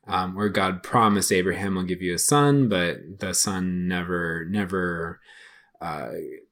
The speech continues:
never came, came around, you know, never came to be until, until eventually there was Isaac. And, and, um, so then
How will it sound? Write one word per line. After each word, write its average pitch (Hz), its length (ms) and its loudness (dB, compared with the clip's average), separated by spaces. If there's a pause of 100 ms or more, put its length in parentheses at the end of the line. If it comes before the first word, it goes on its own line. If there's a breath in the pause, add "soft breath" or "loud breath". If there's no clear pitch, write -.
(160)
never 110 320 0
came, 101 560 0
came 98 560 -2 (300)
around, 135 520 6
you 110 180 0
know, 101 140 2
never 104 260 2
came 104 220 2
to 101 60 2
be 120 200 6
until, 104 720 4 (100)
until 127 240 4
eventually 110 440 6
there 92 180 4
was 90 240 0
Isaac. 92 600 -2
And, 82 320 -6
and, 90 380 -8 (560 loud breath)
um, 92 360 0
so 127 160 2
then 101 720 2